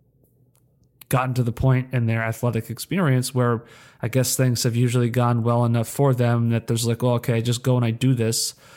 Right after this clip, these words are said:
and then I, I move on with my day and I forget about it." And that's fine, right? People are entitled to have that approach. But if we're looking at this from the perspective of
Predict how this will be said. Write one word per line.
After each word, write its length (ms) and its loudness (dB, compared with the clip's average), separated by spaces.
and 200 -2
then 80 2
I, 280 0
I 100 -2
move 260 0
on 160 0
with 160 0
my 140 0
day 200 2
and 120 0
I 80 0
forget 340 -2
about 300 -2
it." 180 -6
And 100 2
that's 160 0
fine, 440 -4
right? 180 0
People 480 -2
are 160 2
entitled 460 -2
to 100 -2
have 180 0
that 160 0
approach. 540 -4
But 120 4
if 100 2
we're 100 4
looking 320 2
at 120 0
this 180 0
from 160 2
the 80 0
perspective 640 -2
of 320 0